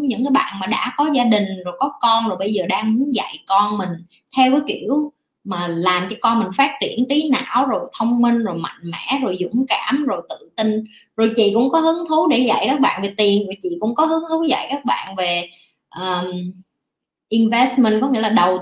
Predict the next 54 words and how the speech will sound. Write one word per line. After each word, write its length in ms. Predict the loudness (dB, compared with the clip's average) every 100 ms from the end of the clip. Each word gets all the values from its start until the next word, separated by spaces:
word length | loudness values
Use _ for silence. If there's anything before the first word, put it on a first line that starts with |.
| -2
tư, 360 | -2 0 0 0
phát 140 | -2 -4
triển 280 | -4 -4 -2
tiền. 240 | -2 -2 -10 _
Rồi 120 | -6 -2
chị 140 | 0
cũng 160 | 2 2
có 100 | 4
hứng 280 | 2 0 0
thú 160 | 0 2
dạy 160 | 0 0
các 140 | 0
bạn 220 | 0 0 -2
về 40 |
cái 80 | -4 -2
chuyện 160 | -2
là 80 | 0
làm 220 | 0 -2 -2
sao 160 | 0 2
để 180 | 2 2
có 200 | 2 2
cái, 100 | -2 0
những 200 | 0 0
cái 80 | 4
mối 200 | 4 4
quan 200 | 4 0
hệ 180 | -2 2
tốt 160 | 2 2
hơn 180 | -2 0
trong 200 | 0 0
gia 100 | 0
đình, 280 | 0 -2 -4
với 180 | -4 -6 -10 -20 0
cha 220 | 2 2
mẹ, 280 | 0 -2 -4
với 100 | -4
con 220 | -2 -2 -2
cái 320 | -2 0 -2
này, 140 | -2 -4
làm 140 | -6 -8
sao 180 | -4 0
để 80 | 0
mà 140 | 0
bớt 300 | 2 2 2 -2
cãi 280 | -8 -6 -2
vã 120 | -4 -2
nhau 360 | -2 0 0 -2
này, 80 | -2
làm 120 | -6 -6
sao 120 | -2
để 120 | 0 0
yêu 300 | 0 -2 -2
thương 200 | -2 0
nhau. 160 | -2